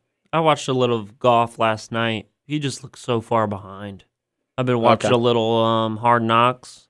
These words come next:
Speaker 1: on H B O, where
Speaker 2: Oh,
Speaker 1: they
Speaker 2: that's what you
Speaker 1: follow a
Speaker 2: said.
Speaker 1: team in training camp. He's never called a play in the huddle before.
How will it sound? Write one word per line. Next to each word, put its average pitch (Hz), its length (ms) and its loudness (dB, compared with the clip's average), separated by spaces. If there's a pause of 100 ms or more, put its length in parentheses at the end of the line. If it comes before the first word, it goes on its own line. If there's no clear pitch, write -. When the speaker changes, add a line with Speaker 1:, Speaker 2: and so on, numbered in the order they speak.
Speaker 1:
on 113 120 -6
H 117 220 -4
B 120 180 0
O, 113 220 4
where 113 120 -4
Speaker 2:
Oh, 117 120 6
Speaker 1:
they 117 120 6
Speaker 2:
that's 107 100 0
what 117 60 6
you 113 40 6
Speaker 1:
follow 113 260 4
a 113 100 4
Speaker 2:
said. 104 60 -8
Speaker 1:
team 117 360 0
in 110 100 -4
training 117 340 -4
camp. 120 360 -2 (480)
He's 143 120 -14
never 151 260 2
called 143 260 4
a 135 40 0
play 127 320 2
in 117 100 2
the 107 80 -2
huddle 123 260 0
before. 101 540 -10